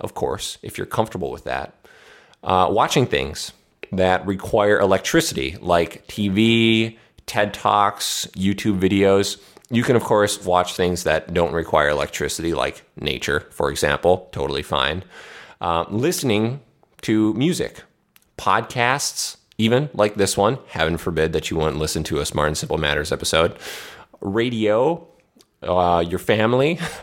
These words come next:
<laughs> Just kidding. You need to listen to your family at all times. Or if you don't, don't do it because I told you not to.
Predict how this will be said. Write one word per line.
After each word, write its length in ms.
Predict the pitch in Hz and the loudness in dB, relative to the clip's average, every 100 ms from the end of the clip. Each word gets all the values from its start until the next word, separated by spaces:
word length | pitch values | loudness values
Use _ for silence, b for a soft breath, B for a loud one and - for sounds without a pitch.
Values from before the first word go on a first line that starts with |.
| B | B
<laughs> 300 | B B - | B B -2
Just 180 | 107 | 0
kidding. 380 | - 101 98 117 | 2 4 4 2
You 480 | 98 90 87 85 - | -2 0 0 0 -2
need 220 | 92 90 | 0 0
to 80 | 87 | 0
listen 260 | 73 78 82 | -2 -2 -2
to 60 | 80 | -4
your 80 | |
family 360 | 76 78 73 73 | -2 0 0 0
at 60 | 73 | 0
all 140 | 73 | 0
times. 480 | - 69 67 71 - | 0 -2 -2 -4 -10
Or 320 | - 85 80 80 | -2 2 4 2
if 140 | 92 | -2
you 80 | 90 | 0
don't, 300 | 87 80 80 - _ - | 4 4 2 -6 _ -2
don't 220 | 92 90 | 2 2
do 120 | 85 | 2
it 60 | 80 | 0
because 280 | - 92 80 | 0 0 0
I 80 | 76 | 0
told 240 | 80 76 | 0 0
you 80 | 76 | 0
not 180 | 64 - | -2 -4
to. 220 | 60 71 | -6 -6